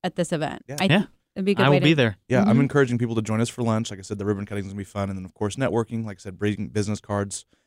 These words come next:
Speaker 2: and be prepared to meet like-minded business people.
Speaker 3: Yeah.
Speaker 2: So.
Speaker 1: Mm-hmm. So obviously, we're, you know, we're doing all of that. Another thing that I'm super passionate about is the ketogenic diet, ketogenic nutrition. We've talked a lot about that,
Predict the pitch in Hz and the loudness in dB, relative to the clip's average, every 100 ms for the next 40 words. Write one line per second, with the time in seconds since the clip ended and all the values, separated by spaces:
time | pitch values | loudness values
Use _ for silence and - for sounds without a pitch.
0 | _ 98 107 - 101 101 98 95 98 98 | _ -2 -2 -2 -4 -2 -2 -6 -6 -4
1 | 104 - 92 82 92 95 104 117 110 92 | -4 -4 -10 -10 -12 -10 -10 -10 -12 -16
2 | _ - _ - 120 139 165 202 _ _ | _ -20 _ -8 -6 -6 -10 -18 _ _
3 | _ _ _ _ _ - 233 202 180 - | _ _ _ _ _ 2 4 6 6 2
4 | _ _ _ _ - 214 202 208 196 180 | _ _ _ _ 4 4 4 2 0 0
5 | - 208 190 180 185 190 185 170 170 170 | -2 0 2 2 0 -2 0 2 2 0
6 | 151 143 165 - _ _ 196 202 202 226 | 2 2 2 -4 _ _ 2 4 6 2
7 | 226 214 196 - 190 - 202 190 190 180 | 2 2 2 2 2 0 -6 -4 -2 -2
8 | 190 170 165 147 151 - 190 175 165 156 | 0 -2 2 4 4 2 -2 2 2 -2
9 | - _ - - 196 185 180 180 160 156 | -8 _ -10 -4 -2 0 -2 -6 0 0
10 | 165 - _ 170 165 170 170 160 - 156 | 0 -4 _ -10 -8 -10 -10 -14 -10 -12
11 | - 147 156 160 160 - 170 170 165 165 | -8 -10 -10 -10 -12 0 0 0 -6 2
12 | 151 160 170 156 139 - 208 220 262 | 4 4 0 0 0 0 0 0 0